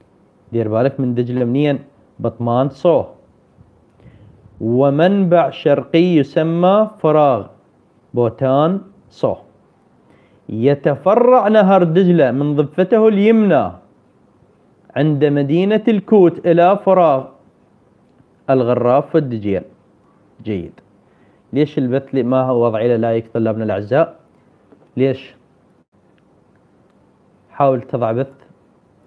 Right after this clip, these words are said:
أو تضع لايك للبث. تضع بث لللايك؟ إي ضعوا له همين. يصير عادي ترى، يصير. <laughs> أوكي. فالغاية من عدها وصلوا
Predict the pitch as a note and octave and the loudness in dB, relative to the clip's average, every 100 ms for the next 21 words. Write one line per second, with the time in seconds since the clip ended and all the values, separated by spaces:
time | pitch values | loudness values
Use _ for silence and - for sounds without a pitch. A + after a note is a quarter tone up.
0 | _ C3 B2 B2+ A#2 A2+ B2+ B2+ B2+ A#2 | _ -6 -4 -4 -4 0 -2 -2 -4 -6
1 | G#2 - _ _ A2 G2+ A#2+ B2+ B2+ B2+ | -6 -10 _ _ -8 -6 -6 -6 -6 -6
2 | C3 D3+ G#3+ - _ _ C3+ B2 G#2+ G#2 | -2 -2 -2 -8 _ _ -8 -6 -4 -6
3 | F#2 F2 F#2+ F2 - - A#2 F#3 A2+ G2+ | -6 -10 -10 -12 -16 -20 -4 -2 -2 -4
4 | F#2 F#2+ - - - - - - - A#2+ | -8 -12 -16 -18 -14 -14 -14 -20 -20 -20
5 | A2 - E3+ - - A3 C4+ C4 A#2+ C3 | -18 -14 -14 -12 -10 -10 -10 -12 -4 -4
6 | A#2 G1+ - _ - _ _ _ - B2+ | -4 -8 -14 _ -20 _ _ _ 0 2
7 | B2+ B2+ A#2 - A#2+ A#2 D3 C3+ C3 B2+ | 2 0 -2 -4 -4 0 2 2 0 -6
8 | C3+ D3+ E3+ F3+ _ - C3 C#3+ - C#3+ | -6 -2 -2 -4 _ -4 -2 -2 -2 0
9 | C#3+ | 0